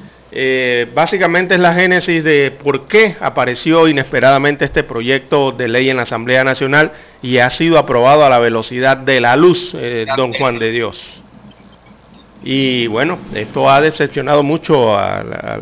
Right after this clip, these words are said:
a la población, eh, a nivel nacional, a los electores, eh, ante esta situación que se está presentando, sobre todo por lo que nos explicaba usted en el artículo, eh, del ciento cincuenta y uno. Recordemos que allí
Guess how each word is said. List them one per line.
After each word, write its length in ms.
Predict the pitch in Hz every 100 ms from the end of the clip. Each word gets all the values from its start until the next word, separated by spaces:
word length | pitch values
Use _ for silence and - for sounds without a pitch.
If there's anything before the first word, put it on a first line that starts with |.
| 113
a 80 |
la 140 | 113 110
población, 800 | 120 107 107 - 151 156 175 220 - - _ - _ -
eh, 280 | 117 120 117
a 60 |
nivel 280 | 113 117 127
nacional, 460 | 139 135 131 139 147
a 80 | 147
los 200 | 131 135
electores, 720 | 117 104 143 151 175 196 - _ _ _ _ _
eh, 380 | - 127 123 -
ante 240 | 151 135 147
esta 160 | 151
situación 500 | 135 127 127 - 143
que 100 | 135
se 80 | 127
está 180 | 117 135
presentando, 640 | 127 135 123 147 160 107 98 _ _ _ _
sobre 260 | - 113 113
todo 220 | 139 147
por 100 | 147
lo 80 | 135
que 80 |
nos 140 | 131 127
explicaba 400 | 113 110 127 135
usted 240 | 139 143
en 80 | 147
el 100 | 127
artículo, 800 | 113 143 131 147 135 120 110 104
eh, 200 | 113 110
del 220 | 107 113 107
ciento 340 | 156 147 147
cincuenta 500 | 143 135 135 123 127
y 80 | 139
uno. 240 | 156 175
Recordemos 500 | 185 110 113 123 131
que 100 | 143
allí 340 | 120 127 151